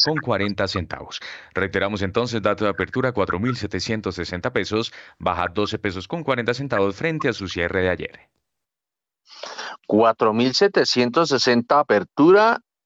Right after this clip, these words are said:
Speaker 2: pero, eh, va, va bajando, cuatro mil setecientos cincuenta y siete con cincuenta y luego cuatro mil setecientos cincuenta y nueve con diecisiete. A ver, Mauricio Zúñiga, su análisis de la apertura del dólar.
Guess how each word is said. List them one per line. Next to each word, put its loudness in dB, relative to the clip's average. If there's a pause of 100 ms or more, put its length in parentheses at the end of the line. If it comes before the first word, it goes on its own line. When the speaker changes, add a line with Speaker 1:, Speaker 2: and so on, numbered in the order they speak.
(280)
Speaker 2:
pero, 6
eh, 6
va, 4
va 2
bajando, 2
cuatro 0
mil 0
setecientos 2
cincuenta 2
y 0
siete 2
con 4
cincuenta 2
y 4
luego 4
cuatro 4
mil 2
setecientos 0
cincuenta 2
y 2
nueve 2
con 2
diecisiete. 0 (460)
A 4
ver, 6
Mauricio 4
Zúñiga, 4
su 4
análisis 0
de 6
la 4
apertura 4
del 6
dólar. 4